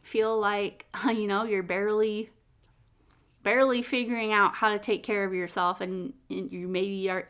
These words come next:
are in your late twenties or even your early thirties. I do think that there is, uh, there is something about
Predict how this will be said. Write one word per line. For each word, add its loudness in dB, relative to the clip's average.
are 2
in 8
your 4
late -2
twenties -4
or -2
even -2
your -4
early -2
thirties. -6
I 0
do 4
think 0
that 4
there 0
is, 2
uh, -2
there 0
is 2
something 2
about 2